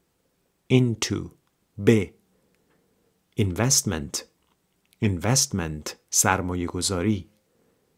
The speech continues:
Involve. Involve. درگیر شدن.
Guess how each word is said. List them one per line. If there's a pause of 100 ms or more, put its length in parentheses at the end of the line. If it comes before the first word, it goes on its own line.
(160)
Involve. (1000)
Involve. (360)
درگیر
شدن.